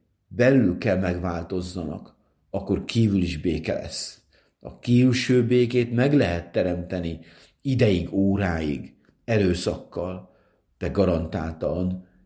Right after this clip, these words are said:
ki fog törni az embernek a békétlensége. Ezért Istennek az eljövetele a mindenek fölött a szívünk mélyére szól,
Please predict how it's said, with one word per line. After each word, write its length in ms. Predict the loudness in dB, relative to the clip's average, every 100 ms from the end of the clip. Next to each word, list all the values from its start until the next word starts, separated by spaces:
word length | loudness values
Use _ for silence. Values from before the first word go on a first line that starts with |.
| _ -6
ki 120 | -4
fog 240 | -4 -6 -4
törni 340 | -2 0 -2
az 180 | -4 -4
embernek 440 | -6 -4 -4 -4
a 60 | -4
békétlensége. 1120 | -4 -4 -6 -8 -8 -6 -4 -4 -6 -10 -16 _ _ _ _
Ezért 500 | -6 0 2 0 -4 -8
Istennek 500 | -6 -4 -2 -2 -2
az 180 | -6
eljövetele 880 | 0 4 4 4 0 -2 -4 -4 -10 _ -20 _ _
a 80 | -14
mindenek 540 | -2 0 2 0 -2
fölött 520 | -4 -2 -2 -2 -10 -12
a 60 |
szívünk 580 | -10 -4 0 0 -2 -4
mélyére 600 | 0 2 4 4 4 2
szól, 600 | -2 -2 0 0 -2 -12